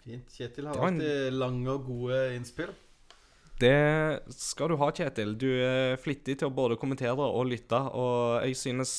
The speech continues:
Speaker 2: du er inne på et veldig viktig poeng her, eh,
Speaker 1: Mm.
Speaker 2: med dette med hvor, altså, hva skal jeg si, altså skikkelig representasjon i spill. At, eh, man tør å gå utenom klisjeene og faktisk på en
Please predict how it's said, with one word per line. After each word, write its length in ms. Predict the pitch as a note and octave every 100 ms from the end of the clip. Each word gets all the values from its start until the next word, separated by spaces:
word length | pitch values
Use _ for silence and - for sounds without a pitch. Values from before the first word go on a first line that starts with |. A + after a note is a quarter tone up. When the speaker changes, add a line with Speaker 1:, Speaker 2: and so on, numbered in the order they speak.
| -
Speaker 2:
du 140 | C3 B2+
er 160 | A#2+ A#2+
inne 220 | B2 A2
på 80 | -
et 120 | A#2 A#2
veldig 400 | A#2 B2 A2 G#2+
viktig 400 | B2+ - - G#2
poeng 320 | - A#2 C3+ C3+
her, 180 | G2+ G2+ -
eh, 540 | A#2+ A2 A2 G#2 - - - -
Speaker 1:
Mm. 300 | D3+ B2+ G#2+ - -
Speaker 2:
med 360 | A#2+ G#2+ G#2 A2
dette 260 | A2 G#2+
med 420 | G#2+ G2+ G2 A2+ -
hvor, 280 | - B2 A#2
altså, 200 | A2 A#2 A2 - - - - - -
hva 100 | A#2
skal 120 | A#2
jeg 180 | A2+ B2+
si, 20 |
altså 200 | B2 A#2
skikkelig 600 | A2+ - C#3 - - A2 A#2+
representasjon 720 | - A2+ A2+ A#2 - D#3+ A2 - _ _ _ _ _ -
i 100 | F2+
spill. 280 | G#2 E2+ G2 - - - - -
At, 160 | A#2+ -
eh, 140 | G#2+
man 440 | A2 A#2 - C3 - -
tør 240 | - A2+
å 240 | B2 A2
gå 220 | G#2 G#2 G#2
utenom 380 | G#2 F#2+ G2+ G#2+
klisjeene 880 | B2 A2 G2+ G#2 A#2 G#2+ G2 F#2 -
og 360 | A2 G2+ G#2+ -
faktisk 460 | A#2+ G#2+ A#2+ A2
på 40 |
en 60 | A2+